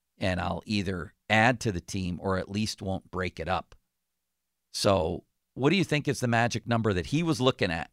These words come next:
'Cause it will have been eight games since he spoke. They've won the first two. They weren't pretty by any means.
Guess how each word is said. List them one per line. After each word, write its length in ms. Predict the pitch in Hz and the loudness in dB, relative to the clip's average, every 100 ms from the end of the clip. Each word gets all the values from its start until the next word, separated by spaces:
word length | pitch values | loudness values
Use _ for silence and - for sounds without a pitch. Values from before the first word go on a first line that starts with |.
| _ | _
'Cause 140 | 127 110 | -6 -2
it 80 | |
will 140 | 113 143 | 0 0
have 80 | 139 | 2
been 160 | 127 123 | -2 0
eight 240 | 123 147 | -2 -2
games 600 | - 120 110 95 90 - - _ _ _ _ _ - | -2 0 0 -2 -6 -8 -12 _ _ _ _ _ -2
since 340 | - 117 - | 2 2 0
he 120 | 113 | -4
spoke. 460 | - - 98 76 _ | -2 2 2 2 _
They've 180 | 95 82 | -2 2
won 220 | 101 139 | 2 4
the 100 | 143 | 2
first 380 | - 135 131 - | 4 2 2 0
two. 300 | 127 107 135 _ _ _ _ _ _ | 2 2 0 _ _ _ _ _ _
They 120 | - 120 | -2 0
weren't 340 | 120 143 - | 2 0 -2
pretty 440 | - 156 131 127 - | 4 4 4 -2 -4
by 140 | 110 107 | 0 0
any 240 | 110 110 | 0 0
means. 520 | 101 101 117 131 - | 0 0 -2 -4 -10